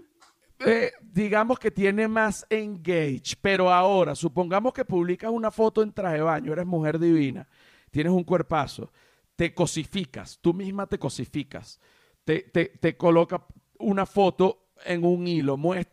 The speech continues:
pelas las nalgas y además dices, "El comunismo de verdad que no sirve para nada, pero cuando veo a la derecha fascista,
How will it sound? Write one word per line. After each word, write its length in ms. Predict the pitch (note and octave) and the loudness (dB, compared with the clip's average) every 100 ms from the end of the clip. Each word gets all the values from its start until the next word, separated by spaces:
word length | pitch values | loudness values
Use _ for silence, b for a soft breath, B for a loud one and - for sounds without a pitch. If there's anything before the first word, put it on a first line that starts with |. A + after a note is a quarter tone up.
| - | -4
pelas 400 | G#3+ A3 A#3+ A3+ | -2 0 -2 -2
las 300 | G#3 E3+ D3+ | -2 -2 -4
nalgas 640 | D#3 F3 E3+ C#3 A#2+ B2 | -4 -2 0 -2 -4 -4
y 100 | C#3+ E3+ | 0 2
además 540 | D#3+ D#3+ F#3 G#3 G#3 | 2 0 0 -2 -2
dices, 600 | C4 A3+ - C3 - - b b b b b b | -2 -2 -4 -12 -14 -20 b b b b b b
"El 220 | - F3+ E3+ | -4 -4 0
comunismo 640 | F3+ F3 F3 G3+ G#3+ B3 | 0 2 0 -2 -2 0
de 80 | A3+ | 2
verdad 340 | F3 E3 E3+ | 0 0 -2
que 120 | - G3 | -2 -2
no 100 | G3 | -2
sirve 340 | - F#3+ G3+ | -2 -2 -2
para 240 | G#3 F3 D3 | -2 -2 -2
nada, 360 | E3 D#3 C#3 | -2 -2 -4
pero 200 | E3+ D3+ | -2 -2
cuando 460 | - D#3+ D3 D3+ D3+ | 0 -2 0 2 2
veo 300 | D#3+ G#3 G#3+ | 2 2 0
a 40 | |
la 180 | G3 E3+ | 2 0
derecha 500 | D#3 - F3 - G3 | 0 -4 -6 -6 -4
fascista, 640 | F#3 E3 A3+ F#3+ - D3 | -4 -2 -4 -6 -6 -8